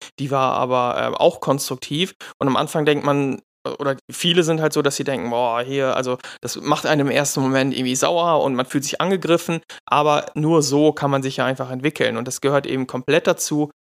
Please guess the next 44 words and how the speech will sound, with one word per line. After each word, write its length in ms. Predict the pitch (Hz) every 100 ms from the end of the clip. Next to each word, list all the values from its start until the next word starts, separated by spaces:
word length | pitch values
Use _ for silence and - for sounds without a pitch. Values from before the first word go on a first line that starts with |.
| -
Kritik 300 | 139 - 135 135
annehmen 340 | 156 175 170
zu 120 | -
können, 220 | - 156
gerade 260 | 135 135 156
wenn 100 | 156
man 100 | 147
am 80 | 131
Anfang 320 | 151 - 139
steht. 340 | - 143 143 - - -
Da 80 |
kommt 160 | - 180
natürlich 260 | 180 175 151
noch 100 | 147
so 120 | 147
die 80 | 131
Komponente 560 | 143 139 135 143 147
dazu, 200 | 131 -
dass 140 | 135 -
man 120 | 139
direkt 260 | 135 139 -
auch 140 | - -
komplett 320 | 139 135 135
an 100 | 135
sich 140 | 127 -
zweifelt, 560 | 135 156 180 180 165 - - -
aber 180 | 139
wenn 100 | 139
man, 100 | 139 139 - 139
wenn 120 | 135
man 140 | 127
es 120 | 127
schafft, 220 | - 143 -
das 200 | 165 -
irgendwie 220 | 175 151
abzulegen 540 | - - 151 131 127 123
und 100 | 147
wirklich 200 | 139 -
Kritik 380 | 143 - 147
als, 360 | 131 135 131 - _ _ _ -
ähm, 240 | 127 131
Entwicklungsmöglichkeiten 1400 | - 139 190 - 165 - 156 131 135 - 127 120 - 117 117
schafft 300 | 135 - -
aufzunehmen, 600 | 135 - - 127 117